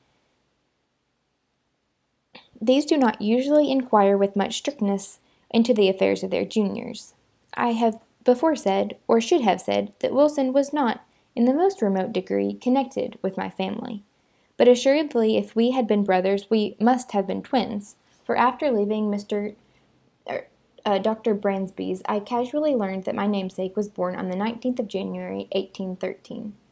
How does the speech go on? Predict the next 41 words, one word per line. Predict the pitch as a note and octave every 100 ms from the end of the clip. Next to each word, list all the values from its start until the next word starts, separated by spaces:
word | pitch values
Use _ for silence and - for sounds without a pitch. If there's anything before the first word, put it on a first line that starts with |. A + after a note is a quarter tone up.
| _ -
And | G#3+
this | B3
is | D4+
a | D4 C4+
somewhat | A#3+ B3+ C4
remarkable | B3+ B3 A#3+ A#3+ A3+
coincidence, | - B3+ B3 F3 - - - -
for |
the | G3
day | G3 G3+ A3
is | G3+
precisely | G3 F#3+ G3 F#3 - -
that | - -
of | - F3+
my | - -
own | F3+ - F#3+ -
nativity. | F3+ - F#3 - - G3 _ _ _ _ _ _ _ _ _ _ _ _ _ -
It | A#3+
may | B3+
seem | D#4 F#4
strange | D4+ - F#3+ F#3 F#3
that | G3+
in | G3 G3
spite | A3+ A#3+
of | B3+ G#3+
the | G3+
continual | G3+ F#3+ A3 A3+ B3
anxiety | A3+ G3+ G3 G3 F3+ F3
occasioned | - - G#3+ G#3+ A3+ G3+
me | G3
by | F#3+ F#3+
the | G3
rivalry | G#3+ C#4 A3 F#3 F#3 F#3
of | F3+ F3
Wilson | F#3 - G#3 G3 G3+ _ _
and | B3
his | B3 B3
intolerable | A#3 C4+ C#4+ C4 A#3+ G#3
spirit | G#3 A3+ G#3+ G3
of | F#3
contradiction, | - F#3+ F#3 F#3 G#3 - - G#3